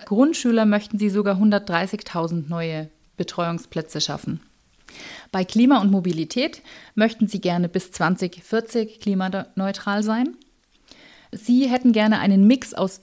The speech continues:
E-Mobilität, verbrennenden E-Fuels und Wasserstoff. Die C S U möchte gerne die Verhinderung des Rückbaus der Gasinfrastruktur und sie möchten gerne siebenhundert Millionen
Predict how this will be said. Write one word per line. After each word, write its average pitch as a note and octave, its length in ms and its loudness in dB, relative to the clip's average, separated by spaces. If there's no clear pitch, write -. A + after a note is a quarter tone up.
E-Mobilität, A#3+ 880 4
verbrennenden G#3 840 4
E-Fuels C4 760 0
und G#3+ 400 4
Wasserstoff. A3+ 760 -4
Die G#3+ 100 2
C G#3 160 -2
S F#3+ 100 -2
U G#3+ 120 0
möchte F#3+ 320 0
gerne F3+ 240 0
die F3+ 100 -4
Verhinderung A#3+ 760 4
des F#3 260 -2
Rückbaus G#3+ 580 0
der F#3 140 -2
Gasinfrastruktur A#3 1500 -2
und F#4 240 0
sie D4 100 4
möchten B3 400 6
gerne F#3+ 300 2
siebenhundert C4 720 6
Millionen A3+ 760 2